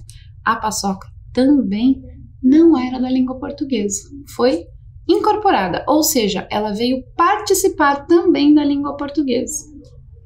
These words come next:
Vamos mais uma? Tá pronto? Tá indo bem, né? Olha lá. E esse? Conhece?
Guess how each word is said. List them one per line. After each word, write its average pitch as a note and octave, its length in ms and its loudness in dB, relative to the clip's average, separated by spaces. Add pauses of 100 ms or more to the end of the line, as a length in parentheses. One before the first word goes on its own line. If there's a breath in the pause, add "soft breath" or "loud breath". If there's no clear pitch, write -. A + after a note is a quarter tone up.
(540)
Vamos G3+ 200 2
mais F#3 200 0
uma? F3+ 280 0 (220)
Tá G3 120 -20
pronto? D#4+ 400 0 (560)
Tá G#3 120 0
indo A#3 160 2
bem, F3 180 0
né? F#3+ 180 -2 (880)
Olha F#3 220 0
lá. - 240 -8 (760)
E G#4+ 200 2
esse? - 360 -6 (220)
Conhece? C4 580 -2